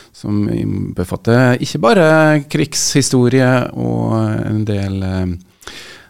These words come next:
da, bøker om Rinnan og den, eh, svarte siden der. Det er mye også om, eh, niende april og det som skjedde der.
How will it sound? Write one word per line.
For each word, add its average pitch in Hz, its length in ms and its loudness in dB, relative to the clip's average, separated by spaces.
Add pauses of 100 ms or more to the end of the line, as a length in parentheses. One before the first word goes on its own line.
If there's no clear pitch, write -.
da, 95 840 -2
bøker 104 420 -4
om 117 140 4
Rinnan 143 460 6
og 175 100 4
den, 151 240 4
eh, 151 160 4
svarte 147 260 -2
siden 135 240 2
der. 156 160 2
Det 165 120 2
er 143 100 0
mye 127 400 -4
også - 260 -10
om, 98 280 -4
eh, 92 680 -4
niende 98 320 -6
april 180 580 0
og 165 60 2
det 147 80 -4
som 135 100 -8
skjedde 117 180 -4
der. 131 200 -4